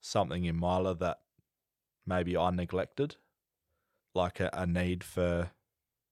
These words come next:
that feminine touch and love and, you know,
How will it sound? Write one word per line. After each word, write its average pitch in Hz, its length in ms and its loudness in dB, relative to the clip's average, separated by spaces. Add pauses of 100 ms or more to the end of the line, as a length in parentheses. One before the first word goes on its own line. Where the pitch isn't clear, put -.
that 85 220 0 (100)
feminine 95 680 2 (220)
touch - 440 0
and 92 240 -2 (160)
love 98 520 2
and, 90 320 -2 (1200)
you 101 120 -4
know, 90 240 2